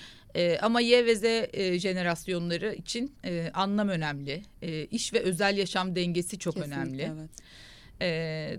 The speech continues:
Speaker 1: dolayısıyla bu insanlar için, e, çalışma ortamında sağlamamız gereken, e, koşullar aslında, e, birbirinden çok farklı. Liderlerin de bunu, e, anlayabilmesi, farkına varabilmesi gerekiyor.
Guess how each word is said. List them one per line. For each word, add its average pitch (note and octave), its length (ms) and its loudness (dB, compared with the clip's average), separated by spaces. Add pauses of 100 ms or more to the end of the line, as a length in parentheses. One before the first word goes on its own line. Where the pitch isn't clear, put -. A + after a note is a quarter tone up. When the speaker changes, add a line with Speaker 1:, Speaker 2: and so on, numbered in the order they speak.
Speaker 1:
dolayısıyla A3+ 760 2
bu B3 180 -2
insanlar A3+ 520 0
için, G#3 460 -4
e, F#3 920 -2
çalışma G3+ 460 -2
ortamında G3 640 -2
sağlamamız G3 720 0
gereken, F3+ 520 2 (120)
e, C#3+ 480 0
koşullar G3+ 580 -2
aslında, F3+ 600 -2 (100)
e, D3+ 260 -2
birbirinden F3+ 480 0
çok G#3 240 -4
farklı. - 400 -10 (600)
Liderlerin A#3 680 2
de G#3 160 2
bunu, B3 300 0 (100)
e, E3+ 300 2
anlayabilmesi, G3+ 720 0
farkına G3 460 0
varabilmesi D#3+ 600 -2
gerekiyor. - 440 -10